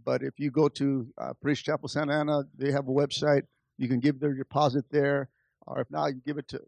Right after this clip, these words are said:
to us. We can make sure it gets done. Amen. We wanna be part of that. But if you invest, amen, you got some time, uh, it'd be a great time. Uh, I'm planning to go there with my wife again. Amen. And just a little getaway during the summer break. Amen. And,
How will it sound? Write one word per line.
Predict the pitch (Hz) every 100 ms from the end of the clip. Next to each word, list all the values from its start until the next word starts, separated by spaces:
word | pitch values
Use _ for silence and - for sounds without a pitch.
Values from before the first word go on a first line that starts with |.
| _
to | -
us. | 151 160 156 -
We | 135
can | 139
make | 131 135
sure | - 143
it |
gets | 127 -
done. | 135 143 147
Amen. | 143 143 123
We |
wanna | 139 139
be | 127
part | - 143 147
of |
that. | 143 147 - _ _ _
But | 139 139 -
if | 139 139
you | 165 190
invest, | 196 165 202 170 -
amen, | 151 143 139
you | 127
got | 147 143
some | 135
time, | - 147 156 160 - _ _ -
uh, | 123 131
it'd | 139
be | 135
a | 147
great | 120 156 156
time. | - 160 160 156 160
Uh, | 131 131 123
I'm | 135
planning | - 156 147
to | 143
go | 151
there | 143 151
with | 123
my | 131
wife | 135 143 147 -
again. | 135 131 147 147
Amen. | 143 147 143
And | 127
just | 123 -
a | 131
little | 139
getaway | 131 139 143 147
during | 131 143 135
the | 123 - _ _ -
summer | - 156 156
break. | 131 143 156 151
Amen. | 160 147 160 156
And, | 135